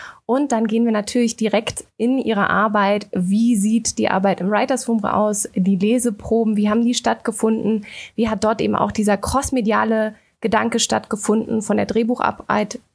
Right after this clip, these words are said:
bis dann auch zur technischen Umsetzung? Und was bedeutet es eigentlich, on- und offscreen das Ganze auf den sozialen Kanälen zu verbreiten?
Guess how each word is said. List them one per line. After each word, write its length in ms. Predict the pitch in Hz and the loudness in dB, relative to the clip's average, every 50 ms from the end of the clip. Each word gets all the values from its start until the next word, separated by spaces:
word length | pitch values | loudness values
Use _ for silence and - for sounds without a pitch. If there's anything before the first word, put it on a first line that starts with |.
| _ _ | _ _
bis 180 | 202 202 202 - | -4 -4 -2 -2
dann 160 | 208 214 202 | -2 -2 0
auch 200 | - - 190 - | 0 -2 -2 -2
zur 140 | - - 196 | -4 -6 -4
technischen 400 | 247 269 - 269 247 - 233 - | -4 -4 -2 -2 -2 -2 -2 -2
Umsetzung? 640 | 190 220 220 208 208 208 208 - 214 214 214 208 - - - - - - - - - - | -2 0 0 0 0 0 0 -2 -2 -2 -2 -4 -8 -12 -20 -20 -20 -20 -20 -20 -8 -4
Und 320 | 226 240 262 277 - - | -2 0 0 -2 -2 -4
was 300 | - 196 202 214 226 - | -4 -2 -2 -2 -2 -2
bedeutet 480 | - 233 190 196 196 196 196 - 220 - | -4 -4 -2 0 0 0 0 0 -2 -2
es 100 | 208 202 | -4 -2
eigentlich, 540 | - - 196 196 214 202 208 208 208 208 - | -2 -2 0 0 0 0 0 -2 -2 -2 -4
on- 200 | - 208 247 254 | -2 0 0 0
und 160 | 240 226 214 - - | 0 -2 -4 -4 -2
offscreen 840 | - 247 262 - - - - - - - 233 226 233 233 233 226 226 - - - - - - | 0 0 0 0 0 -2 -2 -2 -2 0 0 2 2 2 0 0 -2 -8 -18 -20 -12 -6 -4
das 180 | 202 208 - | -4 -4 -2
Ganze 380 | - 202 196 220 - - - - | -2 0 0 0 0 0 0 0
auf 140 | - 202 - | 0 0 0
den 160 | 226 226 214 | 0 0 0
sozialen 580 | 208 202 208 - - 208 202 202 208 220 233 226 | 0 -2 -2 -2 -2 0 0 0 0 0 0 -2
Kanälen 440 | - 247 233 208 202 208 208 214 | -2 0 0 2 2 2 2 0
zu 140 | 208 - - | 0 -2 -4
verbreiten? 800 | 196 - 202 190 - - 165 185 196 208 202 - - - 170 | -4 -4 -4 -4 -2 0 0 0 0 0 -2 -4 -6 -6 -6